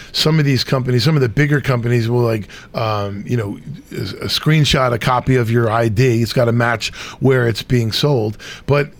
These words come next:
how many kids can get an older friend, twenty-one years of age and older, to just go buy beer or go buy liquor? And so the kids become entrepreneurs. They're twenty-one, they get the vaping products, T H C products for all their little friends, you know?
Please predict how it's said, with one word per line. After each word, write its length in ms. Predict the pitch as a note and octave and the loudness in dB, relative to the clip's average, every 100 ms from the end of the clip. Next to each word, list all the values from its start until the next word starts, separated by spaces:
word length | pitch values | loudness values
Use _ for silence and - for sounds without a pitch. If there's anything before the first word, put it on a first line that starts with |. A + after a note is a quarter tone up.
| C#3 | -2
how 160 | C3+ | 2
many 180 | D#3 D3+ | 2 2
kids 340 | C#3 D3 C#3+ - | 2 2 2 0
can 180 | C#3 | -2
get 200 | A#2+ C3 | 0 2
an 100 | B2 | 2
older 300 | A#2+ B2 C3 | 4 2 2
friend, 320 | A#2+ - B2+ A#2 | 0 0 0 0
twenty-one 360 | B2+ B2 A#2+ | 2 2 2
years 220 | A#2+ A#2+ | 2 2
of 100 | A#2 | 0
age 180 | A#2 A2+ | 0 0
and 80 | A#2 | 0
older, 200 | A#2 A2+ | 0 0
to 80 | A2 | -2
just 220 | A#2+ - | -4 0
go 100 | A#2+ | 0
buy 240 | A2 A2+ | 2 0
beer 280 | G#2+ A#2 A#2 | 2 2 0
or 40 | G2+ | 0
go 160 | A2+ | 0
buy 160 | G#2+ G#2 | 0 0
liquor? 420 | A#2 C#3 G2 - - - - - | 0 0 -4 -10 -14 -14 -12 -2
And 160 | A#2+ | 0
so 320 | - C#3+ C3 C3 | 2 2 2 2
the 220 | A#2+ A#2 | 0 -2
kids 480 | - D#3+ D3 A2 - - - - - C#3 | 0 0 2 -2 -6 -12 -20 -20 -10 -2
become 300 | C3+ D3+ C#3 | 0 2 0
entrepreneurs. 840 | C3+ B2+ A#2+ C#3+ D#3 B2+ - - | 0 -2 0 2 2 0 -4 -6
They're 120 | - | -4
twenty-one, 640 | A2 C3+ C3 B2 B2+ C3 B2+ | -2 0 2 2 2 2 2
they 260 | A#2 A#2 A2+ | 2 2 0
get 220 | B2 A#2+ | -2 0
the 80 | A#2 | 0
vaping 400 | A#2+ A#2+ A#2+ G#2+ | 0 0 -2 -2
products, 340 | A#2+ A2+ - | 0 0 -2
T 140 | - | 0
H 100 | A#2+ | 0
C 140 | - A#2 | 0 -4
products 300 | - A2+ G#2 | -2 -4 -4
for 140 | A#2+ | -2
all 100 | A#2 | 0
their 120 | A#2+ | 0
little 220 | A#2 A2+ G#2+ | 0 -2 -4
friends, 560 | - A#2+ F2 D2+ - | -4 -4 -6 -10 -4
you 80 | A2 | -2
know? 200 | A2 A2 | -2 -4